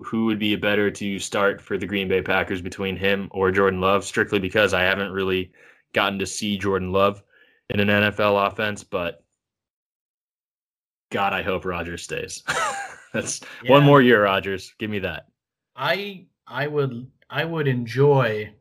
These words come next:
Speaker 2: seeing Love start, uh,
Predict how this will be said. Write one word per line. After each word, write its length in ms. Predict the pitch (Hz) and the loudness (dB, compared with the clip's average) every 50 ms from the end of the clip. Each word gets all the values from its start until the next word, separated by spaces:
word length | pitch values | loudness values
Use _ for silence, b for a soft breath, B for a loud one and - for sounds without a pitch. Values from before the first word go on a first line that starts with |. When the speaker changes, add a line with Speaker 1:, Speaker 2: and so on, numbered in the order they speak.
| _ _ _ | _ _ _
Speaker 2:
seeing 580 | - - - 131 123 117 117 117 113 113 113 | -16 -8 -4 -2 -2 0 0 0 0 -2 -2
Love 360 | 110 113 113 113 110 104 104 - | -2 -2 -2 -2 -2 -4 -6 -10
start, 600 | - - - 107 101 104 101 98 - - - - _ b b b b b b b b b b - | -12 -6 -4 -4 -4 -2 -4 -6 -6 -10 -16 -18 _ b b b b b b b b b b -4
uh, 400 | - 120 117 117 113 110 110 110 | 0 4 4 6 6 4 4 0